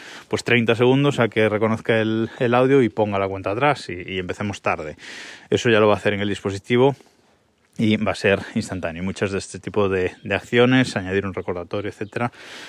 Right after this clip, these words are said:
las va a procesar directamente en el dispositivo. No va a salir el audio en ningún sitio y sobre todo va a ser mucho más rápido. Y así por encima creo que no me dejo nada de lo que es la parte de domótica, de T V O S. Voy a hablar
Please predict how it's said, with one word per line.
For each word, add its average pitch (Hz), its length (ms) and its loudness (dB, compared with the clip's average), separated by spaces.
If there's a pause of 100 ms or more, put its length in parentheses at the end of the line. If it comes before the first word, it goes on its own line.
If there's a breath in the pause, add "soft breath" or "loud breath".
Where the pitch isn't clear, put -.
(140 loud breath)
las 101 140 2
va 107 60 4
a 107 40 4
procesar 107 380 -4
directamente 101 760 0 (140)
en 104 220 0
el 95 340 -2 (240 loud breath)
dispositivo. 113 760 0 (840)
No 98 140 -2
va 95 60 2
a 92 40 -2
salir 95 260 2
el 90 80 0
audio 90 180 2
en 92 80 -2
ningún 90 180 -6
sitio 135 400 0 (540 loud breath)
y 107 100 0
sobre 107 220 4
todo 104 160 4
va 101 60 4
a 90 40 -4
ser 107 200 0 (100)
mucho 95 260 -4
más 98 360 -4 (120)
rápido. 76 500 -8 (960 loud breath)
Y 127 60 4
así 139 140 6
por 165 100 8
encima 156 320 6
creo 147 200 6
que 143 80 4
no 139 100 4
me 131 340 8
dejo 123 320 2
nada 165 480 6
de 117 140 4
lo 113 80 4
que - 80 0
es 123 80 2
la 120 80 2
parte 123 260 2
de 117 500 4
domótica, 123 540 2
de 117 140 2
T 113 120 0
V 110 180 4
O 107 100 4
S. 117 440 2 (600 loud breath)
Voy 117 140 6
a - 20 6
hablar 117 400 6